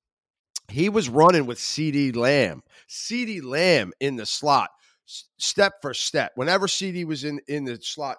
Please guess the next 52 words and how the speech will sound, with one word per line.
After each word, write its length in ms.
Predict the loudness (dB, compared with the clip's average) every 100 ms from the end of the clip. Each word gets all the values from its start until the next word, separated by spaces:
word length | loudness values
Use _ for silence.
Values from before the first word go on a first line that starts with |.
| -8
Warner 380 | 2 6 6 6
was 220 | -2 -2
with 220 | -4 -4
him 80 | -4
down 280 | 2 2 2
the 60 |
field, 340 | -4 -8 -8 -10
thirty 260 | -6 -6 -4
yards 240 | -4 -6
down 180 | -6 -6
the 80 | -6
field, 260 | -6 -6
making 320 | -4 -8 -8 -18
plays. 640 | -6 -4 -4 -8 -16 -20 _ _ _
He 180 | -8 -8
can 200 | -8 -10
cover 320 | -4 -2 0
anybody. 400 | -2 -2 -6 -8 -14 _ _ _ _ _ _ _ _ _
It 160 | -8 -8
would 220 | -8 -4
not, 300 | 0 0 0
but 200 | -2 -2
if 140 | -8
you 100 | -4
look 140 | -4 -4
at 80 | -8
the 160 | -6
Eagles 220 | -4 0
offensively, 640 | 2 2 2 0 0 -4 -4
there 160 | -2
really 320 | -2 0 2 0
isn't 260 | 0 0
a 60 | 0
slot 440 | -2 0 0 0
guy 180 | 2 2
you 140 | 2
worry 440 | -2 4 6 8 6
about 300 | 0 -6 -6 -12
except 400 | -10 -4 -4 -6
the 60 | -12
tight 340 | -8 -4 0
end. 300 | 2 0 -4 _ _ _ _ -12
But 100 | -4
I 100 | -2
don't 220 | -2 -2
know 160 | 0 -2
that 140 | -2
you 160 | -10 -8
need 360 | -6 -6 -8
Warner 640 | -4 0 0 0 -2 -6 -10
to 100 | -14
cover 600 | -10 0 0 0 -4